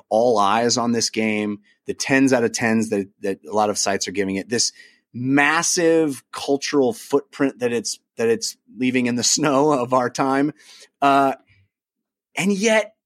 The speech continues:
it feels to me like a,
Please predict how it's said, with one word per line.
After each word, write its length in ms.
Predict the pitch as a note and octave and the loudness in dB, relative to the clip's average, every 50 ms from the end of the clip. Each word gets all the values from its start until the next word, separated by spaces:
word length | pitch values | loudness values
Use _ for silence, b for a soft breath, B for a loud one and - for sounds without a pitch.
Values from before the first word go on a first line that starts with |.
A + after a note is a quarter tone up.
| _ _ | _ _
it 180 | F3 F#3 G3 | 0 0 0
feels 760 | - - - - - - - - B3+ F4+ G#4+ F#4 F#4+ D#4 - - | -2 -10 -16 -16 -16 -12 -4 -2 2 2 2 2 2 -2 -2 -2
to 160 | - - F3 | 0 -2 -2
me 760 | E3 E3 F#3 A#3+ E4+ A3 C3+ A2 G#2+ C3+ F#3 A#3 A3+ A3+ - _ _ _ _ _ _ | 0 0 0 0 2 2 0 0 0 0 -2 -2 -4 -6 -12 _ _ _ _ _ _
like 680 | - C3+ D3 D3 D#3+ E3+ E3+ C#3+ - - - - - _ _ _ _ _ _ _ _ _ _ _ _ _ _ _ _ _ _ _ _ - | -8 -6 -4 -2 0 0 0 -2 -4 -10 -14 -14 -16 _ _ _ _ _ _ _ _ _ _ _ _ _ _ _ _ _ _ _ _ 0
a, 600 | D#3 D#3 D#3+ D#3 D#3 D#3 D3+ D3+ D3 C#3+ D3 C#3+ | 2 4 4 4 4 4 2 2 2 2 0 -4